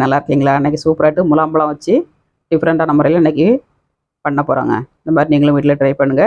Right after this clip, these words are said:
ட்ரை பண்ணிட்டு எப்படி வந்துச்சுங்க அதை கமெண்ட்ஸ் பண்ணுங்க, சப்ஸ்கிரைப் பண்ணுங்க, லைக் பண்ணுங்க, சப்போர்ட் பண்ணுங்க எங்க சேனலுக்கு. ரொம்ப டேஸ்டியா இருக்கும் முலாம்பழம் வந்து, நல்லதும் கூட சாப்பிட்றது. ட்ரை பண்ணிட்டு எப்படி வந்துச்சுங்க அதை கமெண்ட்ஸ் பண்ணுங்க. வாங்க எப்படி பண்றதுன்னு பார்க்கலாம். இதுக்கு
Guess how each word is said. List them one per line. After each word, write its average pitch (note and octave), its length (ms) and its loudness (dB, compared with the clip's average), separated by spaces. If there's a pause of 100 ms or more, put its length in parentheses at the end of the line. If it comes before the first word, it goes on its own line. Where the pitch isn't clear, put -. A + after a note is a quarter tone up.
(100)
ட்ரை D3 160 2
பண்ணிட்டு C#3 240 -2
எப்படி C3 180 -2
வந்துச்சுங்க C3+ 260 -6
அதை D#3 140 -4
கமெண்ட்ஸ் D3 360 -4
பண்ணுங்க, C#3 300 -2
சப்ஸ்கிரைப் D3+ 380 -4
பண்ணுங்க, C#3+ 300 0
லைக் D3+ 240 -2
பண்ணுங்க, C#3+ 220 0 (100)
சப்போர்ட் F3+ 340 -4
பண்ணுங்க C#3+ 260 -2
எங்க C3 160 -4
சேனலுக்கு. B2+ 420 -4 (960)
ரொம்ப E3 220 -2
டேஸ்டியா D#3 340 2
இருக்கும் D3 280 2 (480)
முலாம்பழம் C#3+ 380 0
வந்து, C3 200 0 (300)
நல்லதும் D#3+ 340 2
கூட D#3 180 0
சாப்பிட்றது. C#3 460 -2 (1040)
ட்ரை F3 220 2
பண்ணிட்டு D3+ 260 0
எப்படி D3+ 160 0
வந்துச்சுங்க C#3+ 280 0
அதை - 120 -2
கமெண்ட்ஸ் D3 340 -2
பண்ணுங்க. C3+ 240 0 (120)
வாங்க D#3+ 260 0
எப்படி D#3 240 -4
பண்றதுன்னு C3 400 -2
பார்க்கலாம். C#3+ 400 -2 (1000)
இதுக்கு E3 180 -4